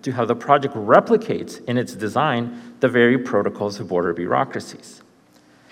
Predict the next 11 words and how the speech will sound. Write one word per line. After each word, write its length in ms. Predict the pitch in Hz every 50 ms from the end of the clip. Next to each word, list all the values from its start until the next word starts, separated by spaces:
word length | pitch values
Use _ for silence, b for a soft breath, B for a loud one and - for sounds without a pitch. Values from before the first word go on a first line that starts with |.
| b b b b b b b
Considering 420 | 123 120 120 - 165 156 156 151
such 300 | - - 120 113 - -
bordering 320 | 147 160 175 180 175 160
practices 640 | - - 135 117 104 - - 104 - - 107 90 - -
as 220 | - 110 107 -
formal 420 | - - 160 170 175 170 151 117
elements 420 | - 101 101 92 90 90 92 92 -
and 80 | -
as 120 | 104 98 98
design 420 | 98 92 - - 139 160 175 170
choices, 580 | 170 - 123 107 95 - - 85 73 85 -